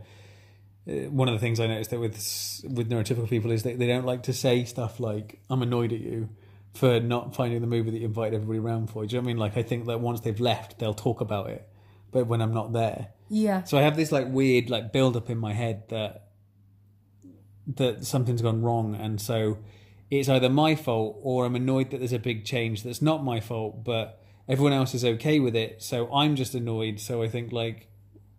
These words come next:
Speaker 1: I don't know, it's, it's a hard one to explain, but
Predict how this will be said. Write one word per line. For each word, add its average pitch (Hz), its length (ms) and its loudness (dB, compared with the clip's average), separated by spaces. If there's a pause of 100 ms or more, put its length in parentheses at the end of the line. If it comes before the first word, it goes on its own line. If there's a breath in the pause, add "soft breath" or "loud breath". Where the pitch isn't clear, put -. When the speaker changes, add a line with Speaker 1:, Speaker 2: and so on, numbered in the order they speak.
(680)
Speaker 1:
I 131 40 -4
don't 131 200 2
know, 123 180 2
it's, 123 540 -2
it's 139 180 -2
a 151 100 2
hard 175 220 4
one 135 140 0
to 131 80 -2
explain, 123 440 0
but 113 280 -4